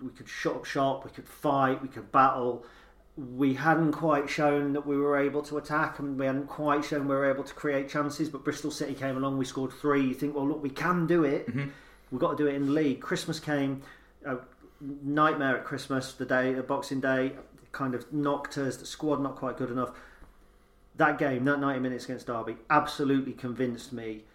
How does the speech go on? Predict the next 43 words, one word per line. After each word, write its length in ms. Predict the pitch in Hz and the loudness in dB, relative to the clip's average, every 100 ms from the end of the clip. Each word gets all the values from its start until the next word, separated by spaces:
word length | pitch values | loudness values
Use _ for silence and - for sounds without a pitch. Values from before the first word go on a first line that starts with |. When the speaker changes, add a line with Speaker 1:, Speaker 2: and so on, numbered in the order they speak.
| _ - | _ -10
Speaker 1:
It 160 | 127 | -8
put 220 | - 120 - - - - | -4 -4 -4 -12 -2 8
all 320 | 170 175 160 | 10 10 10
of 80 | 147 | 6
the 80 | 131 | 2
ghosts 580 | 123 120 117 - - - | 0 0 -2 -8 -16 -16
of 160 | 120 - | -16 -4
Cambridge 580 | 131 113 117 110 - 127 | -4 -2 -4 -6 -8 -8
nil-nil 360 | 117 113 113 | -6 -6 -8
to 100 | 110 | -10
bed, 340 | 113 110 110 - - - | -8 -6 -6 -12 -18 -4
without 460 | 127 127 139 139 - | 2 6 8 6 2
a 20 | |
doubt. 440 | 123 110 110 - - 139 | -2 -2 -4 -8 -12 4
We're 160 | 151 | 6
not 140 | 175 185 | 6 6
gonna 120 | 196 | 4
win 140 | 175 | 4
every 160 | 165 151 | 4 2
game 220 | 175 160 | 2 2
till 120 | 156 156 | 2 -2
the 100 | 156 | 0
end 80 | 151 | 0
of 60 | |
the 40 | 143 | -2
season, 520 | - 151 117 117 135 - - - - - - | -2 -2 -2 -4 -8 -12 -20 -20 -20 -20 -12
but 100 | - | -2
I 120 | 147 | 0
am 160 | 135 - | 0 0
absolutely, 680 | 180 151 - 156 156 143 143 | 0 2 0 2 4 4 2
utterly 360 | 165 - 143 135 | 0 0 -4 -4
convinced 500 | 143 120 123 123 - | -4 -2 -2 -4 -10
that 80 | 127 | -8
Lincoln 280 | 131 127 120 | -6 -6 -8
City 260 | 135 120 | -8 -8
will 100 | 117 | -10
finish 400 | - 123 120 - | -10 -8 -8 -8
somewhere 520 | - - 160 135 127 | -2 2 4 4 2
between 720 | 123 120 - 117 120 117 117 - - - - - | 0 -4 0 0 0 -2 -8 -14 -20 -20 -20 -4
twelfth 300 | 135 123 - | 0 0 -2
and 100 | 110 | -8
fourteenth. 560 | - 107 107 101 101 - | -6 -6 -8 -14 -14 -4
Speaker 2:
Yeah. 180 | 113 | 0